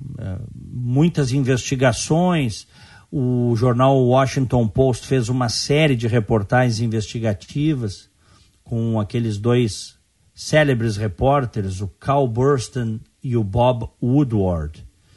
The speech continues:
né, que tinham, inclusive, um informante chamado Deep Throat, o Garganta Profunda, é, que revelava pra eles, dava pistas pra eles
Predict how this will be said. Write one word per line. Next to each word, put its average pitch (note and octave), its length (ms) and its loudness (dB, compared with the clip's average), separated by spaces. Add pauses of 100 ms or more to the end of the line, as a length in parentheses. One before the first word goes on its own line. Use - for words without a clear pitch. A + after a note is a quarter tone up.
(520)
né, B2+ 160 -4
que B2 160 -8
tinham, C#3 400 -2
inclusive, B2 1000 0 (840)
um C3+ 100 2
informante C#3 760 2
chamado A#2+ 460 0
Deep A#2+ 300 -2
Throat, - 680 0 (140)
o A2 100 -12
Garganta A2 560 -2
Profunda, A#2 800 -6 (1080)
é, G#2+ 540 -4
que - 140 -4
revelava B2+ 800 4
pra A2 240 2
eles, B2 680 0
dava A2 320 -2
pistas D3+ 760 -2
pra G#2+ 260 0
eles A#2 680 0